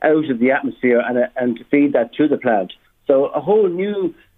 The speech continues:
biodynamic has not just grown legs, it's kind of getting turbocharged right now.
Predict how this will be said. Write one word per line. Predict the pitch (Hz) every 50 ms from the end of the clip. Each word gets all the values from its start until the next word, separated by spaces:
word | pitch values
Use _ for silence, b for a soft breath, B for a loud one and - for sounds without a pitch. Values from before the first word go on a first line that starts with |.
| _ -
biodynamic | 190 214 202 180 180 185 185 185 170 170 -
has | 156 143 117 117
not | 156 170 170 170
just | 147 110 -
grown | 147 143 135 131 135
legs, | 135 135 135 123 113 -
it's | 117 -
kind | - - 156 143
of | 127 117
getting | 143 - 135 113
turbocharged | - - - 143 151 147 131 123 117 117 - 120 110 113 110 110
right | 113 113 113 110 -
now. | 110 113 107 98